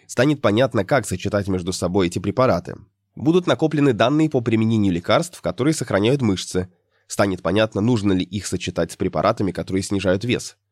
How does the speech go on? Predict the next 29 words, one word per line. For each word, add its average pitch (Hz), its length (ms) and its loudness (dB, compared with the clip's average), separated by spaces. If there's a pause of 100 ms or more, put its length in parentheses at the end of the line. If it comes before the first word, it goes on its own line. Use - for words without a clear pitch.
(260)
За 104 220 2
пределами 127 480 2
две 107 140 4
тысячи 123 280 -2
тридцать - 360 -6
пятого 135 340 0
года 87 260 -2
человечество 123 640 -2
может 135 360 2
начать 127 400 0
подбираться 120 500 0
к 117 80 -8
решению 127 480 0
проблемы 120 400 2
ожирения. 98 840 -2
Уже 107 200 -2
сейчас 110 360 -2
понятно, 110 380 0
что - 160 -4
метаболические 104 800 -2
нарушения — 90 640 0
это 113 220 -4
сочетание 117 560 -2
генетических, 107 840 -2 (220)
эпигенетических, 117 1080 -2
психологических 117 1040 -2 (120)
и 135 200 -4
микробиомных 113 760 2
факторов. - 500 -2